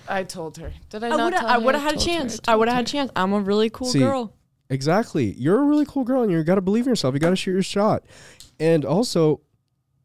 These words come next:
Speaker 3: these little decisions that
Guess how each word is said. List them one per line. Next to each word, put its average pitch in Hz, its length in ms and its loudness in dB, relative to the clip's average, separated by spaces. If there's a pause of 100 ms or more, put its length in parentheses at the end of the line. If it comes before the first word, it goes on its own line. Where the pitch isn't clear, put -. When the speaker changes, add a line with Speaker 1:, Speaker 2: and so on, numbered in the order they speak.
(560)
Speaker 3:
these 208 260 0
little 185 220 4
decisions 170 840 0 (800)
that 139 400 0